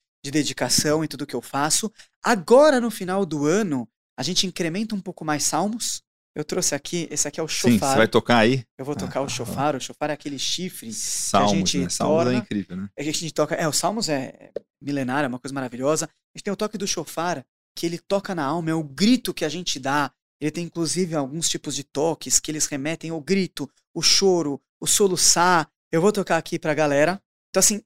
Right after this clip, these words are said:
Speaker 1: nesse momento a minha rotina é tomar mais cuidado com as minhas ações, sim, eu tomo mais cuidado, porque eu tô perto do momento de ser julgado.
Speaker 2: Ah.
Speaker 1: Eu aumento na
Speaker 2: <laughs>
Speaker 1: minha
Speaker 2: Muito bom
Speaker 1: caridade.
Speaker 2: isso.
Speaker 1: É óbvio, né? Você vai chegar na frente do juiz, você vai fazer errado o negócio? Claro que não, né?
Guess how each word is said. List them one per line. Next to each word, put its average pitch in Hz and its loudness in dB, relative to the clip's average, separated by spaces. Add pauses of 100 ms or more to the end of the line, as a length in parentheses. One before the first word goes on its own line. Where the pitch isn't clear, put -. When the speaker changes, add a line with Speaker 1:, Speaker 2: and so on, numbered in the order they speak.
(100)
Speaker 1:
nesse 247 4
momento 190 -4
a 170 -2
minha 170 -6
rotina 175 -2
é 127 -4 (320)
tomar 160 0
mais 156 0
cuidado 131 -6
com 135 -14
as 117 -10
minhas 120 -6
ações, 139 -4
sim, 147 2
eu 131 -16
tomo 143 -6
mais 127 -6
cuidado, 131 -6
porque - -12
eu 131 -8
tô - -12 (120)
perto 220 2
do 165 -8
momento 156 -6
de - -4
ser 135 0
julgado. 113 -8 (340)
Speaker 2:
Ah. 104 4
Speaker 1:
Eu 214 8
aumento 214 8
na 190 8
Speaker 2:
<laughs> 196 10
Speaker 1:
minha 190 10
Speaker 2:
Muito 185 6
bom 190 6
Speaker 1:
caridade. 170 8
Speaker 2:
isso. 170 -2 (240)
Speaker 1:
É 302 10
óbvio, 214 8
né? 190 6
Você 175 0
vai 202 6
chegar 202 4
na 190 2
frente 220 0
do 185 0
juiz, 175 0
você 175 2
vai 180 2
fazer 165 0
errado 156 4
o 156 0
negócio? 151 4
Claro 262 2
que - -2
não, 160 4
né? 190 0